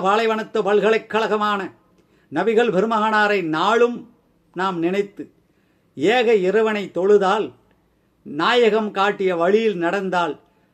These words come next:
ஜன்னத்துல் பிர்தௌஸ் நமக்காக கண்டிப்பாக கிடைக்கும். மறுமை நாளின் பொழுது நமக்காக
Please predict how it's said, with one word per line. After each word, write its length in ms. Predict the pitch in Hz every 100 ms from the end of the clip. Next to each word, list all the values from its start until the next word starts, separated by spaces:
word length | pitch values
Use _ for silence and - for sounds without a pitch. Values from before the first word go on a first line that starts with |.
| _ 143
ஜன்னத்துல் 640 | 120 190 220 226 220 208
பிர்தௌஸ் 480 | 170 196 196 185 151 _ _ -
நமக்காக 640 | 135 170 - 185 175 156 156 143 - _ _ _ _ _
கண்டிப்பாக 760 | 143 170 202 208 185 170 151 147 131 - _
கிடைக்கும். 480 | - 165 190 185 208 220 _ _ _ 139
மறுமை 400 | 143 185 220 208
நாளின் 400 | 185 180 180 160
பொழுது 320 | 165 156 147 127 _ _ _ -
நமக்காக 800 | 120 139 175 196 - 190 170